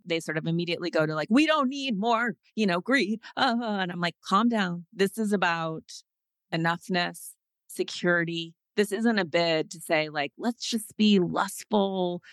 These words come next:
envious, gluttonous." It is about actually finding some place in the middle. It's not saying, like,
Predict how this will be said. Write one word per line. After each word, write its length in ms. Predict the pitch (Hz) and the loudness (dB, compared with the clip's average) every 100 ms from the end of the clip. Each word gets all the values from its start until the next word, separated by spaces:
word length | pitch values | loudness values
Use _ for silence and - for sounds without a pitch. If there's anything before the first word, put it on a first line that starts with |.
| - _ _ | -20 _ _
envious, 680 | 190 196 185 196 185 175 - _ _ _ | 2 4 2 2 2 0 -4 _ _ _
gluttonous." 800 | 196 190 170 185 175 170 - - _ _ _ | 0 0 0 -2 -2 -6 -14 -20 _ _ _
It 140 | 214 | -4
is 200 | 214 214 | -2 -2
about 440 | 208 190 185 175 156 _ | -2 0 0 0 -4 _
actually 800 | 202 247 - 214 175 160 151 156 - _ _ - | -4 -2 -4 -6 -2 -2 -4 -10 -20 _ _ -2
finding 500 | 220 226 233 226 185 | 0 0 0 0 0
some 340 | - 233 233 233 | -2 -2 -2 -4
place 360 | - 220 220 - | -6 -4 -4 -4
in 140 | - | -4
the 60 | 175 | -4
middle. 420 | 175 196 233 - _ _ _ | 0 2 0 -2 _ _ _
It's 100 | - | -2
not 220 | 233 240 - | 0 0 -2
saying, 380 | 226 226 190 | -4 -2 -2
like, 260 | 170 160 | -2 -2